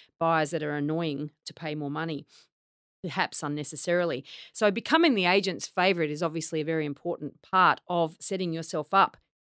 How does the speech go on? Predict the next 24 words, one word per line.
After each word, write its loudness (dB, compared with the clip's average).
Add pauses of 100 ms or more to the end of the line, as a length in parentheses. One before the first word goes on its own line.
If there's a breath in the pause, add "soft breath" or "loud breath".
in -6
that -6
negotiation. -6 (560 loud breath)
So 6 (340)
how 6
do 2
you 4
do 0
that? 0
Well, 6
I 8
think 2
first 4
and -6
foremost, -2
you -4
have -10
to -6
get 0
over 0
yourself. -2
You -2
have 2
to 0